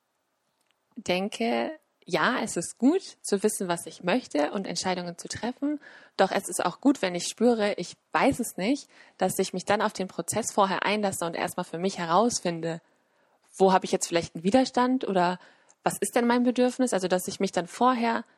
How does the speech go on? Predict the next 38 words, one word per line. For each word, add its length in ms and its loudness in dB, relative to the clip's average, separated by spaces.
mir 100 2
die 100 4
Zeit 360 0
nehme 260 2
und 120 -2
mich 160 0
vielleicht 320 -2
auch 80 -4
ein 80 -2
bisschen 220 -6
zurückziehe, 840 0
um 140 2
herauszufinden, 680 2
was 160 0
ist 160 2
denn 100 4
jetzt 200 0
mein 180 2
Bedürfnis? 840 0
Und 180 2
wenn 140 4
ich 120 2
zwischen 480 -2
Entscheidung 400 -2
A 180 0
und 100 -6
B 180 0
schwanke, 640 0
ja, 100 2
dann 160 4
möchte 240 2
ich 80 -2
mir 160 4
kurz 360 2
die 140 -2
Zeit 300 0
dafür 240 -4
nehmen 580 -2